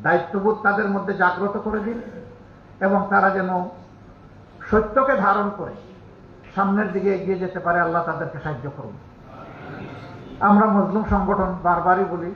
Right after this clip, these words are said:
সবাই স্বীকার করে আমরা মজলুম সংগঠন, কিন্তু আমরা মজলুম হওয়ার জন্য আমরা মানসিকভাবে বিধ্বস্ত নই। আমরা বিধ্বস্ত হলে এই তরি উল্টা স্রোতে বয়ে নেওয়া আমাদের পক্ষে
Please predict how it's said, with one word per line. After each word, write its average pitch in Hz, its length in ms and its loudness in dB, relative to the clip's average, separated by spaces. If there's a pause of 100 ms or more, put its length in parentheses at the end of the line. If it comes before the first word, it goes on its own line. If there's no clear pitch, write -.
সবাই 180 240 -2
স্বীকার 170 280 -6 (100)
করে 170 160 -2
আমরা 170 200 -4
মজলুম 151 420 -6
সংগঠন, 151 400 -2 (800)
কিন্তু 185 240 0
আমরা 180 220 4
মজলুম 175 420 0
হওয়ার 180 280 4
জন্য 165 380 -6 (720)
আমরা 160 280 2
মানসিকভাবে 160 920 0 (640)
বিধ্বস্ত 170 540 -6
নই। 135 220 -4 (800)
আমরা 185 240 2
বিধ্বস্ত 185 580 0
হলে 202 420 2 (540)
এই 196 280 -2
তরি 196 400 0 (420)
উল্টা 190 340 2
স্রোতে 208 580 -2 (520)
বয়ে 190 280 6
নেওয়া 196 260 2
আমাদের 180 280 0 (100)
পক্ষে 175 200 -8